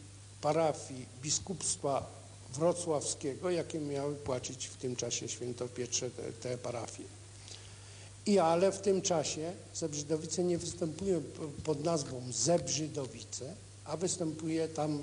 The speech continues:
w tym spisie jako Siegfriedi Villa. To jest wioska Zygfryda. Nie wiadomo, czy, co to je-, czy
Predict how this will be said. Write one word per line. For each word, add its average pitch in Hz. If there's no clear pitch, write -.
w -
tym 127
spisie 165
jako 160
Siegfriedi 214
Villa. 147
To 214
jest -
wioska 156
Zygfryda. 139
Nie 196
wiadomo, 180
czy, -
co 196
to 180
je-, 147
czy 160